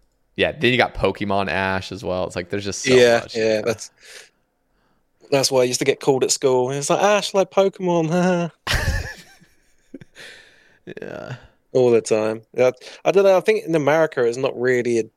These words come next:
Speaker 2: unisex name, is it? More
Speaker 1: I
Speaker 2: of a
Speaker 1: mean,
Speaker 2: girl's
Speaker 1: there's,
Speaker 2: name.
Speaker 1: uh, so
Speaker 2: Or
Speaker 1: I, I think Ashley over there can be a guy as well. Ashley over here is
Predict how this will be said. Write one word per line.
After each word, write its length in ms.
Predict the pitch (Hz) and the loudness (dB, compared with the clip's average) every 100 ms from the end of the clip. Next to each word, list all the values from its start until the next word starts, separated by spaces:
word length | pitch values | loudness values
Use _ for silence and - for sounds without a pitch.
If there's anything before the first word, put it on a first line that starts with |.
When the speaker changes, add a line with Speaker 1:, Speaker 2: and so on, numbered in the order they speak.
| - | -6
Speaker 2:
unisex 680 | 127 123 110 - 113 - | -4 -2 -2 0 -2 -4
name, 340 | 120 127 117 104 | -4 -2 -2 -4
is 140 | 104 | 0
it? 180 | 135 - _ _ _ _ - _ _ _ _ _ _ _ _ - | 2 2 _ _ _ _ -20 _ _ _ _ _ _ _ _ -20
More 160 | 123 120 | -2 2
Speaker 1:
I 40 | |
Speaker 2:
of 60 | 135 | 4
a 40 | |
Speaker 1:
mean, 120 | 143 127 | 4 4
Speaker 2:
girl's 140 | 123 | 6
Speaker 1:
there's, 180 | 135 107 | 4 2
Speaker 2:
name. 160 | 104 107 131 | -4 -8 -4
Speaker 1:
uh, 180 | 160 139 | 0 4
so 180 | 127 113 | 6 6
Speaker 2:
Or 60 | |
Speaker 1:
I, 120 | 120 139 | 6 0
I 220 | - 151 | -2 -4
think 200 | 202 - | -4 -4
Ashley 540 | - 123 151 - 120 107 | 0 2 0 -2 0 2
over 220 | 101 98 | 0 0
there 380 | 95 92 92 92 | 0 0 -2 -4
can 180 | 98 95 | -6 -4
be 120 | 98 | -4
a 80 | 95 | -2
guy 320 | 90 67 62 | 0 0 -2
as 160 | 101 | -4
well. 280 | 92 64 - - | -4 -4 -4 -2
Ashley 340 | 104 170 165 | -2 0 0
over 160 | 107 92 | 0 -2
here 320 | 95 95 73 | -2 -2 -2
is 240 | 52 - | -6 -12